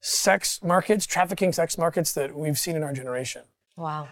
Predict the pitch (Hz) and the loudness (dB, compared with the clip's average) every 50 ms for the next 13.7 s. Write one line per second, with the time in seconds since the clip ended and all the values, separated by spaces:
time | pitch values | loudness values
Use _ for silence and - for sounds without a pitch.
0 | - - 170 175 170 165 170 185 - - - 202 - 285 269 - - 247 185 - | -6 0 2 4 4 4 2 2 0 2 2 2 4 4 4 6 6 6 6 6
1 | - - 214 202 190 156 160 147 175 156 147 143 - - - 247 285 269 285 262 | 4 4 6 6 6 6 4 4 4 4 2 2 -2 2 4 6 6 8 8 8
2 | 240 - 220 190 196 208 226 208 165 147 151 139 - - 160 147 151 - - 156 | 6 6 6 6 8 8 8 8 6 4 0 2 2 2 2 2 2 0 2 2
3 | 170 - 208 185 185 156 185 180 - 160 - - 185 190 170 - 180 160 - 180 | 4 6 4 4 4 4 0 2 0 0 2 4 4 4 6 6 4 4 4 4
4 | 156 165 185 220 220 208 202 196 185 170 147 151 143 170 165 143 165 160 165 151 | 6 8 8 10 10 10 8 8 6 4 4 2 0 0 0 0 2 2 2 2
5 | 151 143 123 - - - - - 160 160 165 175 185 170 170 180 - - 175 170 | 2 0 -2 -4 -12 -6 0 2 6 6 8 8 8 8 6 6 4 4 4 6
6 | 170 165 156 160 160 170 151 - - 160 151 143 - - - - - - - 165 | 8 8 8 8 6 4 4 4 6 6 6 6 2 -2 -12 -20 -2 4 6 8
7 | 160 160 160 156 165 160 175 180 175 _ _ - - - 165 165 156 - 175 170 | 8 8 6 6 6 6 6 6 2 _ _ -20 -18 -12 -8 -4 0 4 4 4
8 | - - 185 185 220 254 - - - - - - 165 170 156 151 143 135 143 147 | 4 4 4 4 4 4 2 0 -4 -6 -4 2 6 6 8 8 6 4 4 4
9 | 170 170 170 151 147 160 165 156 - - 190 190 - 214 185 165 - 160 147 135 | 4 6 6 6 8 6 6 6 4 2 2 4 4 4 2 4 2 2 4 4
10 | 143 135 135 160 208 220 202 180 156 147 139 131 127 - - - - 202 185 180 | 6 6 6 8 8 6 6 6 4 2 2 0 0 0 0 4 6 6 6 6
11 | 180 180 180 180 - 165 160 151 151 - - - - - - 233 254 269 262 214 | 6 2 2 2 2 2 2 2 0 -4 -10 -16 -6 0 4 8 8 8 8 8
12 | 190 160 - - 214 233 214 147 127 - - - - - - - - - _ - | 4 2 6 6 8 8 6 4 -2 -8 -10 -10 -12 -14 -20 -20 -20 -20 _ 2
13 | - 160 123 127 160 180 170 - 180 160 147 139 135 120 | 2 2 4 4 2 2 2 0 0 0 0 -2 -4 -8